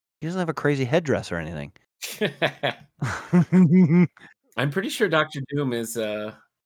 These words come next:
Speaker 2: is Stan, yeah, Stan Lee and Jack Kirby.
Speaker 1: Oh, no
Speaker 2: Yeah,
Speaker 1: way.
Speaker 2: sure.
Speaker 1: Okay.
Speaker 2: Doctor Doom first, well, no, Doctor Doom first appeared in Fantastic Four number five. So by that point, Mister Fantastic, uh, would have already been named and appeared. So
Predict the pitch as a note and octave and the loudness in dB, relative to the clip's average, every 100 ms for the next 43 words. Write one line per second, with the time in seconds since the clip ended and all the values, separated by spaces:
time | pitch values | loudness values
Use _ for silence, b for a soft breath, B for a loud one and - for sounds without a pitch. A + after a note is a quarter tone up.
0 | _ B2 A#2+ - B2 A#2+ D#3+ C3+ G2 - | _ -10 -8 -8 -6 -2 -2 -2 -4 -6
1 | D3 C#3+ C#3+ C#3+ C3 C3 A#2+ - A2+ D#2+ | -2 -2 0 -2 -2 -4 -6 -8 -12 -12
2 | - _ _ _ C#3+ A3 A3+ A#3 A#3+ B2 | -18 _ _ _ 0 0 -2 -2 0 0
3 | F#2 - D#3+ C#3 G2+ C3 - _ _ _ | -2 -6 -2 0 0 -2 -8 _ _ _
4 | B2 E3 C#3+ C#3+ C3 C3+ D3 A#3 B3 B2 | -10 -6 -4 -2 -4 -6 -4 -2 0 -2
5 | A#2+ C#3 C#3+ D3+ C#3+ D#3 C#3 C#3 C3 B2+ | -2 -2 -2 -6 -4 -6 -6 -6 -6 -6
6 | B2 C3+ C3 A2+ - B2 A#2+ A#2 C#3 D#3 | -6 -6 -6 -8 -4 -4 -2 -2 0 0
7 | A#2 E2+ - G#2+ - B B _ A#2 A#2 | -2 -6 -6 -6 -8 B B _ 4 4
8 | C3+ - A#2 G#2 A#2 - G#2+ G#2 A2+ A#2 | 2 0 -2 -2 -6 -6 -6 -6 -4 -6
9 | - F2 - G2+ G2+ G#2+ G#2+ G#2+ A2 G2+ | -8 -12 -8 -8 -6 -6 -2 -2 -2 -6
10 | G2+ G#2 G#2+ A#2 B2 A2+ G#2 G#2+ A2 C#3+ | -8 -6 -6 -6 -8 -8 -10 -10 -10 -10
11 | B2+ F2 - - - | -8 -10 -10 -10 -10